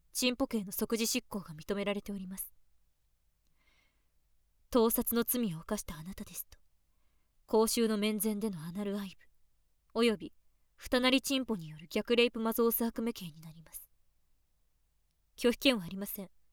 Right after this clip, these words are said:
迅速に執行に移ります。服を脱いでその場で四つん這いになってください。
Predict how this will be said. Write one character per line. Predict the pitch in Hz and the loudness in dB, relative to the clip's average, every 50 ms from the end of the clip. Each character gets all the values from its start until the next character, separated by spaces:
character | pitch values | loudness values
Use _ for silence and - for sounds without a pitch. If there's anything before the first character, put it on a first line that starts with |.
| _ _ _ _ _ _ _ _ - | _ _ _ _ _ _ _ _ -6
迅 | 190 208 233 233 | -2 0 0 2
速 | - 254 - 240 | 2 0 0 0
に | 226 226 | -2 0
執 | - - - | -2 -2 0
行 | - 226 214 | 2 2 2
に | 208 208 | 2 0
移 | 208 - - - 196 | -4 -6 -8 -8 -10
り | 190 | -10
ま | 185 196 | -10 -6
す。 | - - - - - _ _ _ _ _ _ _ _ _ _ _ _ _ _ _ _ _ _ _ | -6 -6 -8 -8 -14 _ _ _ _ _ _ _ _ _ _ _ _ _ _ _ _ _ _ _
服 | - 226 220 - 285 | -2 -2 2 6 6
を | 269 233 | 6 6
脱 | 190 190 | 6 0
い | 196 190 | -4 -4
で | - - | -4 -2
そ | - 226 | -2 0
の | 220 226 | 0 0
場 | 214 226 | 0 2
で | 214 214 | 4 4
四 | 214 214 | 2 4
つ | - 240 240 | 2 0 0
ん | 233 | 2
這 | 233 233 233 | 2 2 2
い | |
に | 226 226 | 2 0
な | 226 | -2
っ | 233 | -4
て | - - - | -4 -8 -12
く | 202 | -12
だ | 175 175 | -10 -8
さ | - - 180 | -10 -10 -10
い。 | - | -14